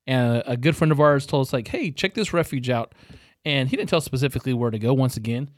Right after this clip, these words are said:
But I got on Google Earth and looked at it. I'm like, "Okay, this looks like where I wanna go, this pond right here." Well, we got there. This pond was jam-packed with people.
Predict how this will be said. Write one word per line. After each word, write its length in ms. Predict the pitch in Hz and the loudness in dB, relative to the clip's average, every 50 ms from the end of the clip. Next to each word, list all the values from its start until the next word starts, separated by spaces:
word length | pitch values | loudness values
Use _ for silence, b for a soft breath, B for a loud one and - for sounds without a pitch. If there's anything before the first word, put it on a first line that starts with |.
| _ _ _ _ _ - | _ _ _ _ _ -8
But 140 | 151 151 | 0 2
I 60 | 208 269 | 2 2
got 180 | - - 202 | 4 4 6
on 140 | 185 160 156 | 6 6 6
Google 220 | 147 170 151 139 165 | 6 6 6 6 4
Earth 120 | 160 - | 4 4
and 100 | - 123 | 0 0
looked 200 | 151 208 220 - | 0 0 0 0
at 80 | 139 117 | 0 0
it. 40 | 120 | 0
I'm 40 | 113 | -2
like, 120 | 107 107 | -2 -2
"Okay, 280 | 151 160 - - 143 135 | -2 -2 0 0 0 2
this 300 | 131 160 208 214 208 - | 4 6 4 4 4 0
looks 160 | 208 196 - | -2 0 2
like 160 | 202 185 - | 0 0 2
where 380 | - 165 165 180 170 156 160 160 | 0 2 2 4 6 6 8 8
I 40 | 156 | 6
wanna 200 | 143 143 143 139 | 6 6 4 2
go, 300 | 131 131 143 135 123 107 98 - | 2 2 2 2 2 0 -2 -2
this 140 | 139 151 143 | -2 -2 -2
pond 280 | - - 156 156 147 139 | 0 0 0 0 2 0
right 140 | 139 123 123 | 0 0 0
here." 220 | 143 120 110 104 - _ b b b b b b | 0 -2 -2 -6 -10 _ b b b b b b
Well, 120 | - 139 131 | 2 6 6
we 80 | 143 | 6
got 280 | 135 139 196 214 - - | 6 6 4 4 4 4
there. 120 | - 151 147 | 4 4 6
This 160 | 151 175 - | 4 4 0
pond 240 | - 165 160 147 123 | 0 -2 -2 -2 -2
was 120 | 113 110 104 | -4 -6 -8
jam-packed 640 | 110 117 143 156 160 151 143 147 165 156 151 143 127 | -6 -2 -2 0 0 0 -2 0 0 0 0 0 -2
with 180 | 127 123 - | -6 -6 -2
people. 480 | - - 208 214 - 139 135 139 151 b | 0 2 2 2 4 4 2 2 2 b